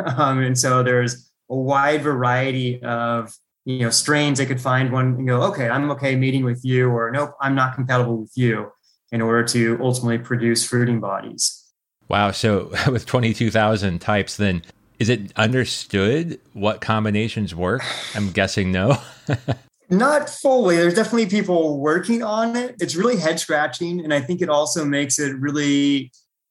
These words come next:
Speaker 1: complicated, especially when you talk about species concepts sometimes, because you have so many mating types, at what level of genetic diversity, say within the genome, is this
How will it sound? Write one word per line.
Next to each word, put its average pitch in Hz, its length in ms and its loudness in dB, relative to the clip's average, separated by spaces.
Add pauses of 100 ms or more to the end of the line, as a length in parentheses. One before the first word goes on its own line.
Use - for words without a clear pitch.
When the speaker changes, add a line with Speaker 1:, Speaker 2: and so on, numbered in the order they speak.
(160)
Speaker 1:
complicated, 175 800 0
especially 165 340 -2
when 160 80 0
you 147 60 -2
talk 139 320 0
about 127 440 2
species 135 580 -4
concepts 170 520 -2
sometimes, 180 920 -2 (220)
because 139 160 -2
you 143 100 2
have 143 200 0
so 165 160 0
many 165 180 2
mating 156 520 0
types, 131 560 -2
at 127 100 -6
what 127 380 -2
level 135 460 -2
of 120 460 2 (180)
genetic 131 340 0
diversity, 127 440 0
say 127 180 0
within 123 180 0
the 117 40 -2
genome, 131 680 0 (460)
is 123 180 -2
this 123 600 0